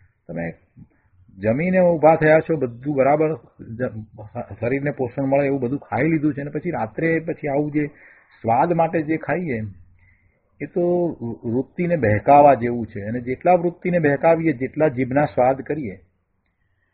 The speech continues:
એટલા પ્રમાણમાં તમને બંધ પણ પડે છે, આસક્તિને કારણે બંધ પડે છે. અને એના કરતાં એ મહત્વની વાત તો મારે એ કરવી છે કે જે લોકોને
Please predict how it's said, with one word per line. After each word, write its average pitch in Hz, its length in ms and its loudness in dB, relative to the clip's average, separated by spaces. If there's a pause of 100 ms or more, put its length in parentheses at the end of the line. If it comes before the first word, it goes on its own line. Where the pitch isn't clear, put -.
(540)
એટલા 170 300 2
પ્રમાણમાં 160 800 0 (1200)
તમને 156 180 0
બંધ 123 240 2
પણ 131 200 0
પડે 104 260 -4
છે, - 180 -16
આસક્તિને 139 640 -6
કારણે 127 280 2
બંધ 110 240 -2
પડે 98 220 -12
છે. - 180 -20 (680)
અને 160 120 -4
એના 143 220 4
કરતાં 185 320 6
એ 185 120 8
મહત્વની 165 460 2
વાત 165 220 4
તો 175 60 -2
મારે 160 240 2
એ 175 80 0
કરવી 151 300 -2
છે 123 180 -4 (920)
કે 156 100 -2
જે 139 160 2
લોકોને 190 640 2